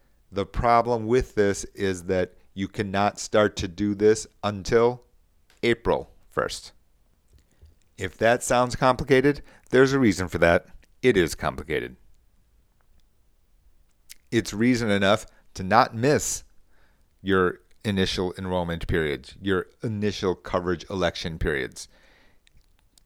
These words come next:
and instead be enrolled in Part B and Part D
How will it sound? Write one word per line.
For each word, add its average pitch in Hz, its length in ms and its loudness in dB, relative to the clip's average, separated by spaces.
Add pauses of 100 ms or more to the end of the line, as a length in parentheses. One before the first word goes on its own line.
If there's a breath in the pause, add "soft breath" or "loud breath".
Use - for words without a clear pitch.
(180)
and 98 180 -2
instead 104 540 0 (840)
be 98 220 -6
enrolled 101 540 4
in 87 160 -8
Part 90 440 -2
B 113 360 0
and 90 240 -6
Part 80 400 0
D 110 380 0